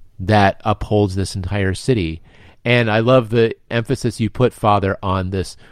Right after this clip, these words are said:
crushing and the grinding of the powder. Is it dust or is it flour? As we say, grist for the mill, so that the mill continues to grind,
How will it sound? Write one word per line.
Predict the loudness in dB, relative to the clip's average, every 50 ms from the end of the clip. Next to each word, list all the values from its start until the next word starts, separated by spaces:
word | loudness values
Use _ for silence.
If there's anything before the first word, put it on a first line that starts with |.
| -20 -18 -12 -8
crushing | -2 2 2 2 2 2 0 -2 -2 -2 -2
and | -2 -2
the | -4 -4
grinding | -2 -2 0 2 2 2 0 0 0 -2 -2 -2 -6 -8 -6
of | -2 -2 -2 -2 -4 -8 -16 -14
the | -8 -6 -6
powder. | -6 -6 -10 -4 0 2 4 4 4 4 2 -2 -2 -4 -6 -12 -20 -20 _ -8
Is | -4 -4 -2 -2
it | -2 -4 -6 -4 0
dust | 2 4 4 4 2 0 -4 -6 -2
or | 0 0 0
is | 2 0 0
it | -2 -4 -6
flour? | -10 -8 -4 -4 -2 0 0 -2 -2 -4 -6 -8 -10 -14 -16 _ _ -4 -2
As | 0 0 0
we | 0 -4
say, | -2 0 -2 -2 -2 -2
grist | -2 2 4 4 4 2 -2 -10
for | -14 -6 -4 -2 -2
the | -2 -4
mill, | -4 -2 0 0 2 2 0 -2 -4 -6
so | -6 -6 -6
that | -6 -6 -4
the | -4 -4
mill | -2 0 0 2 2 2 2 0 0 -2 -4 -8 -8 -6
continues | -8 -8 -6 -4 -4 -4 -2 -2 -2 -2 -4 -4
to | -6 -10 -6
grind, | -4 0 2 4 4 4 4 2 0 -2 -4 -6 -8 -12